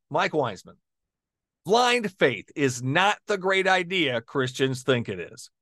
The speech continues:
Some of the side effects associated with blind faith can include, but are not limited to, causing one to close oneself off from the possibility of discovering or seeking out the truth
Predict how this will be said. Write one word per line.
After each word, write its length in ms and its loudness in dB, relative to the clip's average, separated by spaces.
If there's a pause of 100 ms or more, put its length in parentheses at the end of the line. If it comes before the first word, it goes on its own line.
(300)
Some 220 4
of 80 0
the 60 6
side 260 4
effects 320 0
associated 680 0
with 140 0
blind 400 -4
faith 240 0
can 240 -4
include, 420 -4
but 140 4
are 100 6
not 220 4
limited 420 2
to, 320 -2 (240)
causing 520 0
one 260 0
to 80 -2
close 340 0
oneself 500 2
off 260 0
from 120 -6
the 100 -2
possibility 800 -2
of 80 -2
discovering 680 0
or 100 2
seeking 500 -6
out 140 4
the 80 0
truth 400 -2